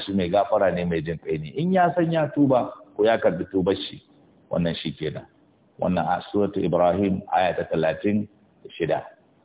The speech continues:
Mushiran ila ma zakarna, yana nuni zuwa ga abin da muke nuni zuwa ga abin nan din su.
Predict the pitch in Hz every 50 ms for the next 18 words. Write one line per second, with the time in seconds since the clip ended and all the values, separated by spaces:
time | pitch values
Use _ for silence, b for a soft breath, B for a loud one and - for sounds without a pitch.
0 | _ _ - 78 76 - 95 104 104 98 87 - - 87 85 82 80 78 85 82
1 | 78 82 80 - - 95 101 104 107 107 104 - - - _ _ _ - 87 90
2 | 87 82 78 80 90 98 104 104 101 95 87 85 87 82 80 78 78 78 80 78
3 | 85 92 95 95 92 90 90 87 - - - _ _ _ _ _ _ _ _ -
4 | 80 80 - - 85 80 76 78 80 80 80 78 76 71 76 85 80 76 65 73
5 | 73 71 76 78 78 76 76 69 - 73 73 - - -